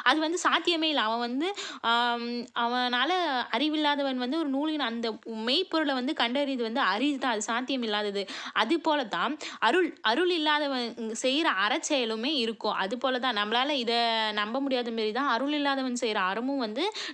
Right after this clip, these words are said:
நம்மளால நம்ப முடியாது அப்படின்னு சொல்லி திருவள்ளுவர் சொல்றாரு. நெக்ஸ்ட் டென்த் குறள். "வலியார் முன் தன்னை நினைக்கா-, நினைக்காதான் தன்னின் மெலியார் மேல் செல்லும் இடத்து."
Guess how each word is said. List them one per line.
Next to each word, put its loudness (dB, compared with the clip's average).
நம்மளால 2
நம்ப 0
முடியாது 0
அப்படின்னு -4
சொல்லி -2
திருவள்ளுவர் -2
சொல்றாரு. -2
நெக்ஸ்ட் -6
டென்த் -4
குறள். -2
"வலியார் 0
முன் -2
தன்னை -2
நினைக்கா-, -2
நினைக்காதான் 0
தன்னின் -2
மெலியார் 0
மேல் 0
செல்லும் 0
இடத்து." -2